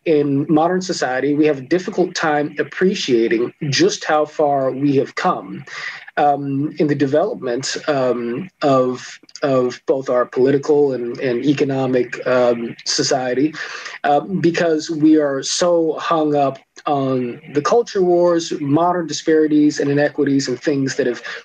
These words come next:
gone wrong. If you can't appreciate what has allowed progress to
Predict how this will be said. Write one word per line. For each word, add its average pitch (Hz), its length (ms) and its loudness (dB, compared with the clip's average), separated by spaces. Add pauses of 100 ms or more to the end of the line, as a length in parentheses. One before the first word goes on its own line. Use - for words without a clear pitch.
(140)
gone 135 280 0
wrong. 123 380 0 (220)
If 175 180 -2
you 185 100 2
can't 254 380 -4
appreciate 143 760 0
what 165 200 2
has 156 200 -6
allowed 139 600 2 (280)
progress 143 760 0 (380)
to 135 440 0